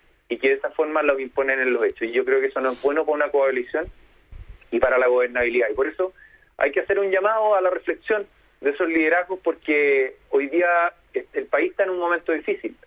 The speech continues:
Hay una, un nivel de vulnerabilidad institucional generada post octubre muy fuerte. Hay un nivel de fragilidad económica y de vulnerabilidad social que se está acentuando muy fuertemente con la pandemia.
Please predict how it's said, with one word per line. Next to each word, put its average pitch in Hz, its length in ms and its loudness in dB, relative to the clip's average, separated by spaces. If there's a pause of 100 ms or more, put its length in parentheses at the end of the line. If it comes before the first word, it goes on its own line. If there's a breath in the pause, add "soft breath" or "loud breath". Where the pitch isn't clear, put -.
(500 soft breath)
Hay 147 340 2
una, 143 460 2
un 135 180 0
nivel 143 220 2
de 156 60 2
vulnerabilidad 127 640 2
institucional 139 600 -2
generada 131 480 0
post 139 200 -2
octubre 135 380 0
muy 135 180 -2
fuerte. 165 520 -4 (480 soft breath)
Hay 147 180 0
un 156 100 -2
nivel 151 200 0
de 160 80 0
fragilidad 135 540 0
económica 156 760 -2 (440)
y 123 100 -2
de 131 40 2
vulnerabilidad 127 720 2
social 147 380 -2
que 139 140 -6
se - 80 -6
está 135 140 -4
acentuando 131 580 -2
muy 160 200 -2
fuertemente 165 540 0
con 156 140 2
la 143 100 2
pandemia. 156 540 -2